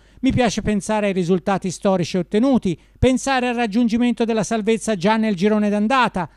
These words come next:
pensare alla Coppa Italia, ai play-off, mi piace pensare ai momenti in vetta alla classifica, sì, da capolista. Le storie portano con sé i rapporti umani, sempre.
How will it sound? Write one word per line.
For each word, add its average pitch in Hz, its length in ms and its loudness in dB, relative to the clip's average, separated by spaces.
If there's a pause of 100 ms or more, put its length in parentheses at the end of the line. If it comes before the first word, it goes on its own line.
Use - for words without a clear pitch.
(220)
pensare 277 420 2
alla 262 160 0
Coppa 254 300 -2
Italia, 220 420 0
ai 180 100 -2
play-off, 214 640 2
mi 196 120 -2
piace 220 300 0
pensare 233 440 -2
ai 240 40 0
momenti 247 420 0
in 233 100 2
vetta 269 280 -2
alla 269 140 0
classifica, 151 800 -2
sì, - 320 -6 (140)
da 208 180 2
capolista. 185 720 0 (560)
Le 277 160 0
storie 254 300 2
portano 226 440 0
con 214 200 0
sé 214 140 -4
i 214 60 -2
rapporti 196 440 -2
umani, 202 420 0
sempre. 160 640 -4